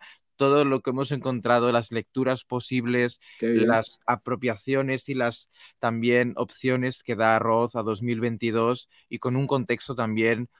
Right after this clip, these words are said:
Speaker 1: un poco hostil al que estamos viviendo". Graci-, muchas gracias, Eduardo,
Speaker 2: Bueno,
Speaker 1: y
Speaker 2: pues,
Speaker 1: espero que
Speaker 2: pues.
Speaker 1: estés y con mucha salud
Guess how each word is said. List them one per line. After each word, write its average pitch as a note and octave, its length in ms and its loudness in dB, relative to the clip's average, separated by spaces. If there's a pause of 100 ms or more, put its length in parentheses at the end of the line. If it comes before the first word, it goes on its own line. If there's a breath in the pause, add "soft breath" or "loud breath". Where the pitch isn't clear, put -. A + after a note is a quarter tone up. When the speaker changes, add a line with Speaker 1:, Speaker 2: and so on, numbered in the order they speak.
(120)
Speaker 1:
un B2 140 -6
poco D3 240 4
hostil C3 580 2
al G#2+ 160 0
que - 80 -6
estamos G#2+ 520 -6
viviendo". G#2 640 -2 (360 soft breath)
Graci-, A#2+ 360 -2
muchas C#3+ 380 -2
gracias, C#3+ 560 4
Eduardo, A#2+ 440 2
Speaker 2:
Bueno, - 20 2
Speaker 1:
y B2+ 40 2
Speaker 2:
pues, A#2+ 100 0
Speaker 1:
espero A2+ 220 -4
que G#2+ 80 -4
Speaker 2:
pues. G#2 80 -6
Speaker 1:
estés G#2 460 -6 (340)
y G#2 120 -20
con G2+ 160 -10
mucha A2 200 -8
salud B2 400 2